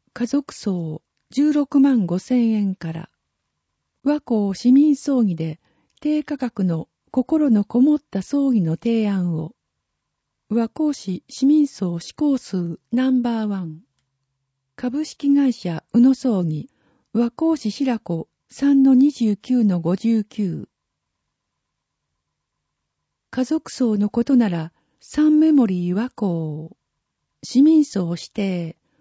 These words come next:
和光市、朝霞市、新座市。フリーダイヤル、零一二零三六五の五零一。二十四時間対応。病院までお迎えに上がります。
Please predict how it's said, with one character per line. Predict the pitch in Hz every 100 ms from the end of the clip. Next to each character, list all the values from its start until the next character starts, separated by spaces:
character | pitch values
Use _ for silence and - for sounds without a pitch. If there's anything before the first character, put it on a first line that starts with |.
| _
和 | 233 226
光 | - 302 294
市、 | - 170 - -
朝 | 220 277
霞 | - 277
市、 | - 170 - _
新 | 240 247
座 | 233 185
市。 | - - - _ _ _ _ _ _ _ _ _
フ | 269
リ | 294 302
ー | 262
ダ | 254
イ | 233
ヤ | 170
ル、 | 151 - _ _ _ _ _
零 | 254 302 311
一 | 320 220
二 | 202 233 233
零 | 214 185 156 - _ _
三 | - 302 302 285
六 | 302 226
五 | 202 233
の | 180 151 - _ -
五 | 269 294
零 | 285 254
一。 | 170 160 - 175 - _ _ _ _ _ _ _
二 | 269 320
十 | 247 220 214
四 | 214
時 | 220 277
間 | 220 185 170
対 | - 214 208 202
応。 | 180 175 170 156 _ _ _ _ _ -
病 | 240 277 294
院 | 294
ま | 285
で | 277
お | 202
迎 | 233 277 269 262
え |
に | 247 240
上 | 220
が | 208
り | 190
ま | 170 180
す。 | -